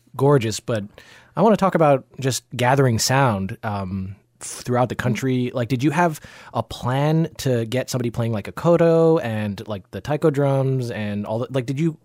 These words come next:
Speaker 1: have all that mapped out in your heads already, or were you just capturing things?
Speaker 2: So it was, it was really interesting because, I mean, it was our first experience doing something like that. And they had, they had, like, all the,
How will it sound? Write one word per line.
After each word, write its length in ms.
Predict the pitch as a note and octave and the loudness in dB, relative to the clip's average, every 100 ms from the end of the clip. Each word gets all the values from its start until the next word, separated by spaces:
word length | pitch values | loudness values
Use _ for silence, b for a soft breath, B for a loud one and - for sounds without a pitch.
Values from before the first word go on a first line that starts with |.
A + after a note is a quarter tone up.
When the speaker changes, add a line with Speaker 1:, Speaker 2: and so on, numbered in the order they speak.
| - | -6
Speaker 1:
have 200 | - D3 | -2 0
all 140 | C#3+ | 2
that 140 | C#3 B2 | 0 -2
mapped 200 | B2 C3+ | -4 -2
out 100 | A#2+ | -2
in 80 | G#2+ | -2
your 100 | F#2 | -4
heads 240 | D#3 E3 | -6 -2
already, 280 | G3 A3 A3+ | -2 0 0
or 80 | C#3 | 0
were 80 | A#2+ | 0
you 180 | A2+ | -4
just 200 | G2 G2+ | -6 -10
capturing 600 | - G#2+ - A2+ G#2 G2+ - _ _ - | -8 -10 -6 -6 -6 -8 -14 _ _ -14
things? 580 | - G2+ D2+ - - _ _ _ _ _ _ - | -8 -8 -8 -16 -18 _ _ _ _ _ _ -14
Speaker 2:
So 460 | - C4 B3+ B3 - - | 0 2 4 2 -2 -4
it 80 | B3 | -2
was, 160 | C4+ | 0
it 80 | - | 0
was 180 | C4 A#3+ | 0 2
really 180 | C4+ B3 | 0 2
interesting 520 | A#3 G#3+ - D3+ D3+ | 0 -2 -4 -4 -4
because, 640 | D#3+ F#3 E3 D#3 - - - _ _ - | -6 -4 -4 -4 -10 -12 -18 _ _ -6
I 40 | |
mean, 160 | G3 F3+ | -2 -2
it 60 | - | -2
was 240 | F3 D#3+ | -6 -4
our 100 | E3+ | -4
first 640 | E3 - F3+ E3 D#3 - - _ _ | -4 -2 0 0 -4 -10 -16 _ _
experience 560 | - - - D#3+ C#3+ - | -12 -12 -8 -6 -8 -8
doing 260 | D#3 D3 D3 | -6 -6 -8
something 300 | D#3+ - E3+ | -10 -10 -8
like 160 | D#3 | -6
that. 300 | C#3+ D3+ F3+ - _ _ _ _ _ _ _ _ | -2 -2 -4 -12 _ _ _ _ _ _ _ _
And 200 | F#3+ F#3+ - - | -6 -4 -6 -10
they 380 | D#3+ G3+ G3+ | 0 2 4
had, 480 | G3+ - G3 F3 D#3 - - | 2 0 2 2 -2 -12 -2
they 160 | F#3+ | 0
had, 320 | G3 F#3+ F3+ D#3+ | 0 -2 -2 -2
like, 200 | D3 - | -6 -6
all 200 | E3 D#3+ | -6 -4
the, 420 | D#3 D3 C#3+ C#3 | -4 -2 -4 -6